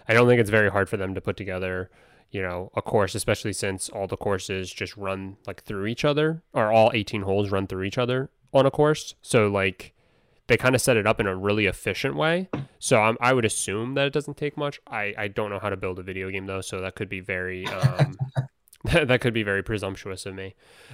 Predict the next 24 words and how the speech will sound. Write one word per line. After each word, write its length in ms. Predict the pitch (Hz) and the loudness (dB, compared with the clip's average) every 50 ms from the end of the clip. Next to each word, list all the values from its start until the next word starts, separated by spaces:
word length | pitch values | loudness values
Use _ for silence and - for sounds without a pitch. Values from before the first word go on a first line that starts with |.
| - - | 0 2
But 120 | 135 127 | 2 2
still, 340 | - - - 139 110 98 95 | 2 2 4 4 4 2 0
uh, 240 | 95 101 101 98 107 | 0 0 0 0 2
it's 140 | 117 117 - | 2 0 0
cool 180 | - - 135 117 | 4 2 2 2
to 60 | 110 | 2
see 220 | 98 113 107 101 98 | 2 2 2 2 2
both 200 | 95 98 92 87 | 2 0 0 0
of 80 | 98 | -2
those, 360 | 95 90 92 92 92 - - - _ _ _ _ | -2 -2 -2 -4 -4 -6 -10 -12 _ _ _ _
uh, 240 | - 101 95 92 92 | -8 -6 -4 -4 -4
games 340 | 87 101 95 92 92 92 - | -4 -4 -4 -4 -4 -4 -6
still 220 | - - 104 92 | -4 -4 -4 -4
getting 240 | 92 92 92 90 90 | -4 -6 -8 -8 -10
free 260 | - - 107 95 90 | -6 -4 -4 -4 -4
content 380 | - - - 98 92 - 98 92 | -8 -8 -8 -8 -6 -6 -8 -10
update. 280 | 92 - - 95 95 101 | -8 -8 -8 -4 -4 -4
And, 80 | 104 | -2
and 260 | 107 107 110 107 113 _ _ _ _ | 0 -2 -2 -2 -6 _ _ _ _
Animal 240 | - 123 117 101 92 | -2 0 0 0 -4
Crossing's 540 | 92 - 101 92 90 - - 92 90 90 - | -6 -6 -6 -6 -6 -8 -10 -12 -12 -14 -14
a 80 | - 104 | -12 -10
no-brainer. 760 | 95 92 90 90 - 98 92 90 90 95 92 92 101 117 | -10 -10 -12 -10 -12 -12 -12 -12 -12 -14 -14 -14 -14 -12
Um, 380 | 117 104 95 95 95 101 104 107 | -10 -10 -10 -10 -12 -14 -16 -18